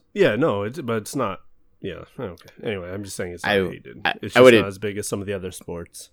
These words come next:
Speaker 2: I would
Speaker 1: yet.
Speaker 2: attribute the rise in soccer. Um, I mean, the,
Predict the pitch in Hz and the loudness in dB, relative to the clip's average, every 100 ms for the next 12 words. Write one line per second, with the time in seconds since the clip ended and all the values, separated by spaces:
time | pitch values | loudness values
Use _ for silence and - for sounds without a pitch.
0 | - - 139 101 107 107 98 92 98 95 | 0 6 6 6 4 4 6 6 4 0
1 | 85 90 87 87 82 80 - 80 80 80 | 2 2 4 2 -4 -6 -2 -2 -2 -4
2 | 80 78 - - 90 85 85 73 92 85 | -6 -6 -12 -6 -4 -4 -6 -4 -2 -2
3 | 82 82 78 78 | -2 -2 -2 -6